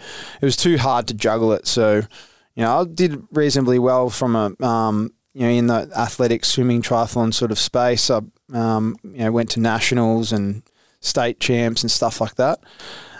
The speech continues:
And then trying to balance that with footy and then all of the rep footy that comes along, particularly around that sixteen mark.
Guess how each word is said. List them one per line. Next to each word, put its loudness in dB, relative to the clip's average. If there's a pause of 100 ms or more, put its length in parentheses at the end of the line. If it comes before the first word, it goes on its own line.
(120)
And 0
then 2
trying 0
to 0
balance 0
that 0
with -2
footy 2
and 2
then 2
all 4
of -2
the 2
rep 0
footy 2
that -2
comes -2
along, 0
particularly 0
around 2
that -2
sixteen 0
mark. -2